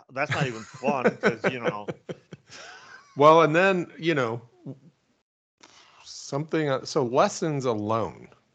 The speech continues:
Speaker 2: are
Speaker 1: Uh-huh.
Speaker 2: about four hundred and fifty dollars a month.
Speaker 1: Mm-hmm.
Speaker 2: And then these shows, the local ones where we don't have to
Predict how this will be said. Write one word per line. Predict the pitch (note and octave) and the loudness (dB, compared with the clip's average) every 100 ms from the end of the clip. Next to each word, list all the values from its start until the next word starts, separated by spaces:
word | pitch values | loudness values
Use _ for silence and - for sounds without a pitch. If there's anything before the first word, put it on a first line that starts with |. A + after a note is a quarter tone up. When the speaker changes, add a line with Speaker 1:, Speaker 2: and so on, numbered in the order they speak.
| _ - | _ -4
Speaker 2:
are | G#2+ G#2 G#2+ | 0 0 -2
Speaker 1:
Uh-huh. | G2+ | -4
Speaker 2:
about | G#2+ - | -4 -6
four | - C#3 C#3+ | -8 -4 -2
hundred | C#3 | -2
and | A2+ A2+ | -6 -8
fifty | A#2+ A#2+ | -8 -6
dollars | A2 G2+ G2 F#2+ F2+ - | -4 -4 -4 -6 -10 -14
a | F2+ | -14
month. | F2 - - _ _ _ _ _ A#2 | -14 -16 -20 _ _ _ _ _ -20
Speaker 1:
Mm-hmm. | A2 A2+ G#2+ _ _ _ - | -20 -20 -20 _ _ _ -8
Speaker 2:
And | A2+ A#2+ | -4 -2
then | A#2 | -2
these | A2 G2 | -4 -6
shows, | - A3 B3 G#2 F#2+ G2 | -6 -4 -2 -2 -4 -8
the | A#2 G2+ | -8 -2
local | A#2 D3 F#3 F3 | -2 0 0 0
ones | F#3+ F#3+ | -2 -2
where | D#3+ A#2+ | -2 -2
we | A2+ | 0
don't | A#2+ A#2+ A#2+ | -2 -2 -4
have | B2 A#2 | -6 -6
to | B2 G#2+ G2+ | -6 -6 -6